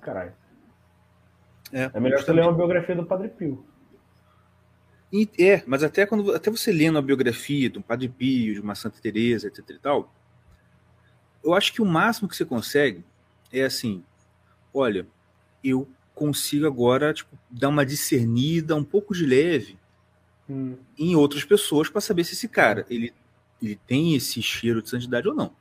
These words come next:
Speaker 2: Mas
Speaker 1: Não, e também discernir o, a distância que tem entre você e o cara, né?
Speaker 2: Ah, com certeza.
Speaker 1: Assim,
Speaker 2: Não,
Speaker 1: a
Speaker 2: isso é
Speaker 1: cada
Speaker 2: possível.
Speaker 1: ato do cara, você pensa assim, "Tá, eu, eu não faria isso.
Speaker 2: Uhum.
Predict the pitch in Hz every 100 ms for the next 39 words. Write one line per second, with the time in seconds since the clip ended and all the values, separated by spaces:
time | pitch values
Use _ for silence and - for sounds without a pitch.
0 | _ _ _ _ _ _ _ _ _ _
1 | _ _ _ 113 117 120 226 202 151 165
2 | 170 170 170 147 147 156 202 175 156 165
3 | 180 185 185 170 151 - 170 170 170 151
4 | 147 143 110 101 107 - 110 - 107 107
5 | 95 107 - - - 107 117 120 - -
6 | 175 - 113 - 113 107 - 190 190 208
7 | 160 165 185 170 147 147 156 165 156 151
8 | 151 151 147 151 - 131 135 113 120 123
9 | - 147 170 170 175 123 104 - _ _
10 | _ _ - 160 143 135